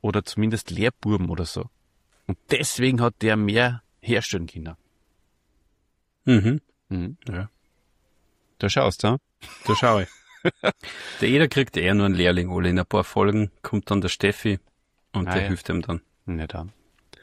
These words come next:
Speaker 2: Siehst
Speaker 1: Na
Speaker 2: du?
Speaker 1: gut, also der Eder, äh, das ist ein wenig ein, ein Bläder, ein rechter Bläder sogar, ja, weil der erwähnt eben das Schmuckkästchen. Äh, der
Speaker 2: Und sagt's
Speaker 1: Bärenbacher,
Speaker 2: ihm.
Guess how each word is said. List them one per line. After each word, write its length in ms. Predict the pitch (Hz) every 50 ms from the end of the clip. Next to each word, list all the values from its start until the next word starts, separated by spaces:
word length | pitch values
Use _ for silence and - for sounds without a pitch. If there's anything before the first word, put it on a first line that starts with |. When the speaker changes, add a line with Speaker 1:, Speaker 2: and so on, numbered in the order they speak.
| - - - - - - - _ - _ _ _ -
Speaker 2:
Siehst 160 | - - - 135
Speaker 1:
Na 80 | 160 175 196
Speaker 2:
du? 0 |
Speaker 1:
gut, 160 | 175 117 82
also 240 | 110 - 113 110 123
der 120 | 117 127 110
Eder, 960 | 104 113 - 160 170 175 180 175 - - 131 127 131 131 135 131 131 131 131
äh, 100 | 127 120
das 160 | 127 117 113
ist 60 | 120 123
ein 100 | 123 117
wenig 220 | 120 120 120 120
ein, 340 | 120 117 120 117 - - -
ein 180 | - - 98 101
Bläder, 420 | - 92 90 98 104 139 160 208 _ _ -
ein 180 | - - 98 98
rechter 340 | 90 98 107 113 - - 151
Bläder 420 | - - - 131 143 143 147 156 _ _
sogar, 380 | - - - 131 143 143 165 - _ -
ja, 200 | 117 113 127 147 _ _ _ -
weil 200 | 139 110 101 101
der 140 | 104 104 101
erwähnt 380 | 101 90 92 92 98 101 -
eben 240 | - 95 90 98 90
das 100 | 92 90
Schmuckkästchen. 720 | - - 95 - - - 85 82 - - - 80 76 78 - _ _ - - - - - - - - - - -
Äh, 300 | 98 98 101 101 104 95 127 139 _ _ -
der 1040 | - - 78 - - - - 85 92 - _ _ - - - 107 101 101 95 - 107
Speaker 2:
Und 120 | 127 113
sagt's 380 | 107 123 131 131 156 147 - 160
Speaker 1:
Bärenbacher, 20 |
Speaker 2:
ihm. 220 | 135 107 98 95